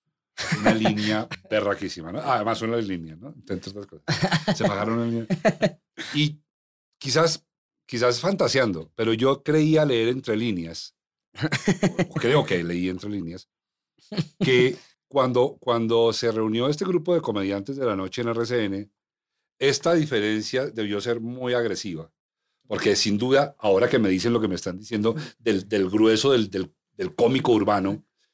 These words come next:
Speaker 1: versus estos personajes, tenía que ahí ya, ahí, haber ahí adentro una, una frontera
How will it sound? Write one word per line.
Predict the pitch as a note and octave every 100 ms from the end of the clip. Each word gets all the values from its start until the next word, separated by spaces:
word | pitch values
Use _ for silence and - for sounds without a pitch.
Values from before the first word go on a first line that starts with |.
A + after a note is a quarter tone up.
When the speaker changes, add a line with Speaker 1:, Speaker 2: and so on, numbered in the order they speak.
| _
Speaker 1:
versus | C3+ B2+ B2 A2+ - - _ _ _
estos | A2 - B2+
personajes, | B2+ G#2+ G2+ G2 A#2+ - _ -
tenía | A#2+ A2 B2
que | E3
ahí | B2
ya, | A#2+ B2+ A#2
ahí, | A2+ A2+ B2+ - _ _
haber | G#2+ A2
ahí | B2+ C3
adentro | C3 B2 C3
una, | B2+ C3+
una | A#2+ C3
frontera | A#2+ G2 G#2 G#2+ B2 C3